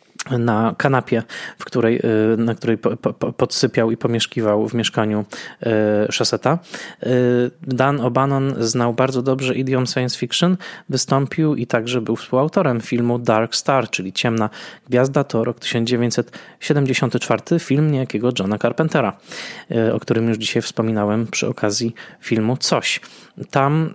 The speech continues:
e, potworem, który d-, dostawał się na pokład statku kosmicznego, była skacząca plażowa piłka. E, taka komiczna, straszna jednocześnie,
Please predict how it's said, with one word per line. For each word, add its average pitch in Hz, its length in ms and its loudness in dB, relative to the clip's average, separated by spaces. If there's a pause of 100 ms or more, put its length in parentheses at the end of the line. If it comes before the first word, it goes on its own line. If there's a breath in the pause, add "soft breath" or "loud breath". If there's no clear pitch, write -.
e, 120 300 2
potworem, 127 680 2
który 117 380 0
d-, 113 240 -2
dostawał 113 580 0
się 110 220 0
na 110 180 0
pokład - 480 -2 (300 loud breath)
statku - 400 -4
kosmicznego, 117 760 -2
była 110 320 0
skacząca 117 560 0
plażowa 110 440 0
piłka. 123 580 0 (420 loud breath)
E, 107 560 0
taka 110 380 0
komiczna, 117 840 0
straszna 113 640 0
jednocześnie, 107 640 -2